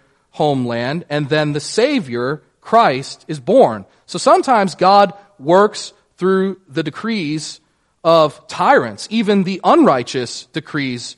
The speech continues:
of tyrants, to further the kingdom of Christ in the world. Even if it is an unrighteous decree, it may seem unjust at the time,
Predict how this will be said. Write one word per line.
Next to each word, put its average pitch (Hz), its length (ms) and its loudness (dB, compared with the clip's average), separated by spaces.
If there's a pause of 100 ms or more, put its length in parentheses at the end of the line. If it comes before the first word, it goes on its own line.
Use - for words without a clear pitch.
(260)
of 135 340 -4
tyrants, 127 520 -2
to 160 160 -8
further 175 720 2
the 151 140 -10
kingdom 143 600 -2 (280)
of 135 220 -2
Christ 135 640 0 (260)
in 127 460 -6 (120)
the 131 140 -6
world. 135 640 0 (440)
Even 254 460 2
if 202 280 2
it 196 200 2
is 180 420 -2 (140)
an 185 180 -2
unrighteous 208 800 2
decree, 101 400 -14
it 143 140 -8
may 208 220 2
seem 226 480 -4
unjust 185 1000 0
at 147 160 -6
the 151 60 -10
time, 120 560 -4